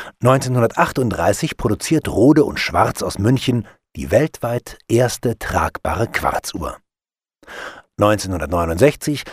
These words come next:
kommt dann die erste Quarz-Armbanduhr auf den Markt. Die Seiko Astron wird ein Verkaufsschlager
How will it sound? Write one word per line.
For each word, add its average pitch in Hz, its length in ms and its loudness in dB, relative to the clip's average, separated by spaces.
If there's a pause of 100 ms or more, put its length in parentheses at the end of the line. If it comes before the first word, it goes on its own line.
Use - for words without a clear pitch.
(160)
kommt - 340 0
dann 131 160 4
die - 200 2
erste 117 320 2
Quarz-Armbanduhr 98 1040 0
auf 80 80 -4
den 80 160 -4
Markt. - 400 -6 (180)
Die 98 220 -4
Seiko 110 560 2
Astron 113 560 2 (240)
wird 131 280 0
ein 131 140 2
Verkaufsschlager 78 880 0